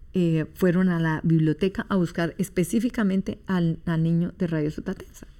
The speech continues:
pues porque existe, eh, eh, una sección se llamaba El Niño Radio Sutatensa. Y lo encontraron,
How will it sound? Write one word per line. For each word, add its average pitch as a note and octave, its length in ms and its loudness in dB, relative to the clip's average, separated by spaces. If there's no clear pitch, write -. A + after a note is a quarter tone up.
pues E3 140 -2
porque D#3 360 -6
existe, D#3+ 640 -10
eh, F#3 180 -4
eh, F#3+ 100 -2
una F3+ 240 0
sección G3+ 460 -2
se G3+ 100 2
llamaba D#3+ 460 0
El E3+ 160 2
Niño E3+ 260 2
Radio E3+ 260 -2
Sutatensa. D#3 540 -6
Y A#3+ 100 4
lo A3 100 6
encontraron, A3 580 2